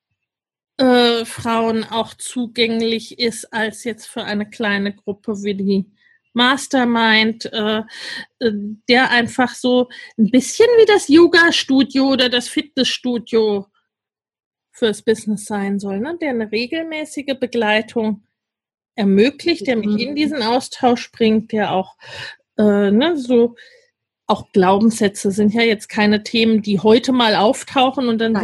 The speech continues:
Speaker 1: sind sie irgendwie nie wieder da. Und der, der auch diese fortlaufende Entwicklung, äh,
Speaker 2: Mhm.
Speaker 1: dann einfach begleitet. Damit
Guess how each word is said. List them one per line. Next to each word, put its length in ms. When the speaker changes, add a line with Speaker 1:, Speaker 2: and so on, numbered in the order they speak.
Speaker 1:
sind 80
sie 100
irgendwie 380
nie 160
wieder 240
da. 220
Und 380
der, 280
der 220
auch 140
diese 300
fortlaufende 1080
Entwicklung, 720
äh, 60
Speaker 2:
Mhm. 400
Speaker 1:
dann 340
einfach 400
begleitet. 920
Damit 500